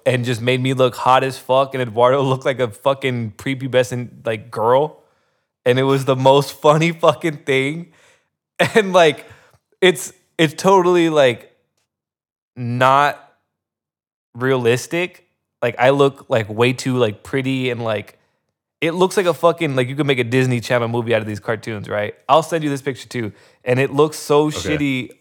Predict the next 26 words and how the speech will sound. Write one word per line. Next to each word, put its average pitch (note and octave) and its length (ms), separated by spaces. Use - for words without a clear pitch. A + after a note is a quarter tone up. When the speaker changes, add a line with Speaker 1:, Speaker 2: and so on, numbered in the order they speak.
Speaker 1:
on B2 160
Eduardo's B2 460
part G#2+ 400
'cause, A2 160
like, G#2 220
he's D3 360
not D3+ 440
<laughs> - 200
as C#3 220
derpy C#3 380
looking D3 240
as B2+ 120
she C3+ 100
made C3 200
him A#2+ 140
look, C3+ 260
and C3 100
I'm C#3+ 100
not D3+ 160
as C#3 120
attractive D3 500
as D3+ 140
they E3 100
made D#3 220
me D3+ 140
look. F3 400